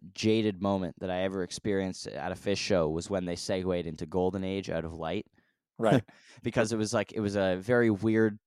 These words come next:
Speaker 1: segue, and it was
Speaker 2: Yeah.
Speaker 1: like, it, it just, I, I think the Light Jam coulda kept going, and, you know, they had played Golden Age the show before also, which was, it was just a weird call, and I
Speaker 2: Right.
Speaker 1: just remember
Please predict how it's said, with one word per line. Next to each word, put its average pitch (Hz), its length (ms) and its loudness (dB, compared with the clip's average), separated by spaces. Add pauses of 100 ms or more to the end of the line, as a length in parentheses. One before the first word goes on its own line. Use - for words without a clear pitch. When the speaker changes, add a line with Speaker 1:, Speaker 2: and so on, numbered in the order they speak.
(400)
Speaker 1:
segue, 110 800 4
and 92 80 -6
it 95 60 -4
was 95 120 -2
Speaker 2:
Yeah. 107 80 10
Speaker 1:
like, 85 240 -4 (1500)
it, 165 160 0
it 165 120 4
just, - 200 -2 (100)
I, 123 180 6
I 117 100 2
think 120 220 -2
the 107 80 -2
Light 98 260 0
Jam 98 380 -2 (400)
coulda 98 200 -4
kept - 300 -8
going, 104 400 2
and, 85 200 -10
you 87 60 -12
know, 85 80 -6
they 85 120 -6
had 82 120 -8
played 92 280 -4
Golden 90 260 -2
Age 90 220 -8
the - 100 -10
show 90 240 2
before 95 540 -2
also, 98 440 -2
which 92 220 -12
was, 92 220 -10 (480)
it - 80 2
was 151 100 4
just 196 160 0
a 165 60 8
weird 117 520 2
call, 107 480 4 (280)
and 117 140 -2
I 120 100 4
Speaker 2:
Right. 135 80 8
Speaker 1:
just 139 180 2
remember 113 460 4